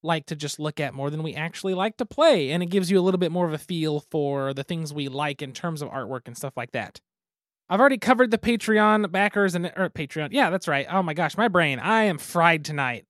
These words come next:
Uh, my brain is just done. I'm not even done with this beer yet. Woo! It's okay.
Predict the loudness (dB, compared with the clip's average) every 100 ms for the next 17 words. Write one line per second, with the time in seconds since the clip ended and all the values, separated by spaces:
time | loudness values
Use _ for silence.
0 | _ -2 -2 -2 2 2 2 0 -4 -8
1 | -2 0 2 0 -6 _ _ -2 -2 0
2 | -2 -2 -6 -8 -4 -4 -2 -2 -4 -6
3 | _ _ _ _ _ _ 8 8 6 -4
4 | _ _ -2 2 4 4 0